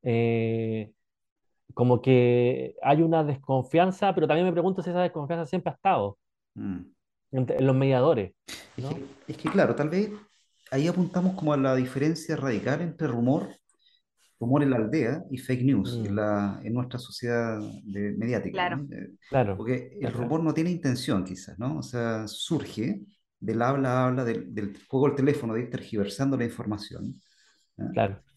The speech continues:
Speaker 2: Entonces, en cambio, el fake news se crea a partir de un sujeto, ¿no? Que difunde por Instagram, por redes sociales, por TikTok, eh, informaciones que la perso-, el emisor sabe que no son ciertas,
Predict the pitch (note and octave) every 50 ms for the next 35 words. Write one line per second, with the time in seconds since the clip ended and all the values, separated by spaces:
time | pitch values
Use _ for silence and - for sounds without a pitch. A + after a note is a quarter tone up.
0 | _ - - - - - _ _ _ _ - - A2+ A2+ A2+ - - A2+ G#2+ G2+
1 | G2+ G2+ G2+ G2+ G2 G2 G2 G2+ - - _ - - B2+ B2 - C3 C3+ C#3+ D#3
2 | C3+ C3+ - C#3+ B2+ A#2+ C#3+ D#3 E3 D#3 - - C3+ B2+ B2+ C#3 D3+ D3+ C#3 C3
3 | - - C3+ C3 B2+ B2+ B2+ - A#2+ - - - D3 C3 - B2+ A#2+ A#2+ B2+ C3+
4 | C3+ - - A#2+ A#2+ A#2 A2 G#2 - - C#3+ C#3+ C#3+ C#3+ C3+ C3+ C3+ C#3 A#2 G#2+
5 | C3 C3+ C3 C3 - - A2 G#2 A2+ A2 G#2 G2+ - G2+ G2+ - A2+ A2+ A2 -
6 | - - - A#2+ A#2 A#2 A2+ A2 G#2 - G2 - - G#2 G2+ - - B2 A#2+ A#2+
7 | - - - - - _ _ _ _ _ _ _ _ - - - - G#2+ G#2+ G#2+
8 | A2+ G2+ - G#2 G#2 G#2 - C#3 C#3+ C#3 - C3+ B2 A2 A2+ A2 A2 A2 A2 G2+
9 | A2 - - C3+ - - B2+ A#2+ B2+ A#2+ A#2+ A2 - - F#3+ F#3 F#3+ - F3 E3+
10 | E3 E3 D#3+ D3 C3+ - C3 B2 - - - - - - - D#3 D#3 D#3 - -
11 | - -